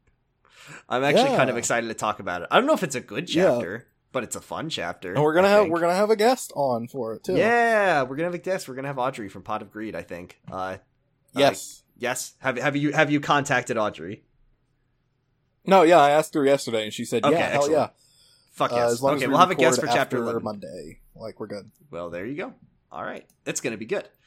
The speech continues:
Speaker 1: Um, let's do some questions. We have a Twitter
Speaker 2: Let's
Speaker 1: at Kama-,
Speaker 2: go.
Speaker 1: at Kamurocho Radio is our Twitter, and I'll make a post every dang week. And, uh,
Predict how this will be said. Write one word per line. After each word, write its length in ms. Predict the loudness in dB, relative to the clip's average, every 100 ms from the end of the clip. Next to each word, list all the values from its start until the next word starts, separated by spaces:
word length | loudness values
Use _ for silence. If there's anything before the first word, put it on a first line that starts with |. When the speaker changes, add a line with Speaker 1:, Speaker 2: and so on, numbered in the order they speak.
| _ _ _ -2
Speaker 1:
Um, 320 | -2 -2 -4
let's 180 | -6 -8
do 100 | -10
some 160 | -10
questions. 680 | -8 -10 -10 -18 -18 -18 -20 _ _ _ _ _ _ -20 _ _ -10
We 80 | -4
have 100 | -4
a 40 |
Twitter 260 | -2 0 0
Speaker 2:
Let's 120 | 0
Speaker 1:
at 180 | 0 0
Kama-, 280 | 0 0 -2
Speaker 2:
go. 360 | -4 -6 -10 _ _ _ _ _ -4
Speaker 1:
at 140 | -4 -2
Kamurocho 580 | -4 -2 -2 -2 -4
Radio 300 | -4 -2 -2
is 100 | -4
our 80 | -6
Twitter, 320 | -12 -12 -12
and 80 | -12
I'll 80 | -12
make 200 | -12 -14
a 40 |
post 380 | -14 -12 -12 -12 -10
every 200 | -10 -10
dang 400 | -8 -6 -6 -6
week. 360 | -6 -6 -10 -20 _ _ _ _ -16
And, 480 | -12 -10 -10 -8 -6
uh, 260 | -4 -4